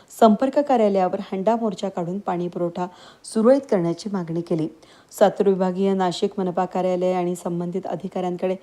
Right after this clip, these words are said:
वारंवार तक्रारी आणि निवेदनं देऊन देखील पाणी पुरवठा सुरळीत होत नसल्यानं महिलांनी माजी नगरसेवक दिनकर पाटील यांच्या कार्यालयावर हंडा मोर्चा काढल्याचं महिलांनी सांगितलं. नाशिक महानगरपालिकेमध्ये प्रशासक लागल्यापासून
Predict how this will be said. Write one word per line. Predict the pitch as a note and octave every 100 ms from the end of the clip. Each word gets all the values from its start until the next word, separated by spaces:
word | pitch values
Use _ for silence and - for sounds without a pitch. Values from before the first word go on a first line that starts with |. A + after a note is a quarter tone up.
| - - - -
वारंवार | G3+ G#3 A3+ A3 A3
तक्रारी | G#3 G#3 G3+ G3+
आणि | G3+
निवेदनं | G3 F#3+ G#3+ A#3 A#3+ A3+
देऊन | G#3 G3+
देखील | G3+ G3 G3+
पाणी | - F#3 F3
पुरवठा | F3 E3+ F3
सुरळीत | - F3+ F3 F3
होत | F#3+ -
नसल्यानं | G#3 - G#3 G#3 - - - - -
महिलांनी | G#3+ G#3 G#3+ G3+ F#3+ F#3 - - -
माजी | G#3+ G3+ G3
नगरसेवक | G3+ G3 F#3 G3+ F#3 F#3
दिनकर | F#3 F3 F#3
पाटील | F3+ F#3 - G#3+ A#3
यांच्या | G#3 G3+
कार्यालयावर | G3+ F#3 F#3 F#3 F3+ F#3+
हंडा | F3+ F3+ G#3+
मोर्चा | A#3 A3+ A3 G3
काढल्याचं | F#3 D#3+ F#3 F3 G#3+
महिलांनी | F#3 E3 E3 E3+
सांगितलं. | - F3 F3+ E3 D#3+ - - _ _ - _ _ -
नाशिक | F#3 F#3 -
महानगरपालिकेमध्ये | F#3 F3+ F3+ F#3 F#3 F3 F3 F#3+ F3+ F3+
प्रशासक | F3+ E3+ F3 - -
लागल्यापासून | F3+ E3 F3 F3 F3 G3